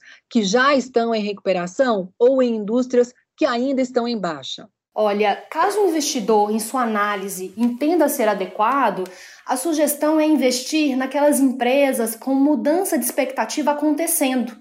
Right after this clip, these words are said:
Speaker 2: pois a geração de valor tende a ser maior nesse caso.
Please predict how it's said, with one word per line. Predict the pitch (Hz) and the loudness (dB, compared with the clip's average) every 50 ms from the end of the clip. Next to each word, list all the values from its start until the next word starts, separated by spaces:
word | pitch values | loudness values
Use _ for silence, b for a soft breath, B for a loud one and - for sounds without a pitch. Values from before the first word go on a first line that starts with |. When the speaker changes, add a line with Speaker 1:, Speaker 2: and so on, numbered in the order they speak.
| B B | B B
Speaker 2:
pois | - 277 269 302 | -2 0 2 2
a | 294 | 2
geração | 285 302 302 294 294 294 - 330 359 370 | 4 4 4 4 2 0 0 0 0 2
de | 339 330 | 2 2
valor | 277 285 254 226 233 240 247 269 294 294 277 - | 2 4 2 2 2 2 2 2 2 2 0 -2
tende | - 277 285 269 285 | -2 0 0 2 2
a | 294 285 | 2 0
ser | - - 294 277 | 0 0 0 2
maior | 285 294 294 294 277 262 269 269 | 2 2 2 2 2 2 2 2
nesse | 277 285 277 - - | 2 0 0 -2 -4
caso. | - 311 262 226 196 196 185 185 - | -2 0 0 2 2 0 -2 -6 -12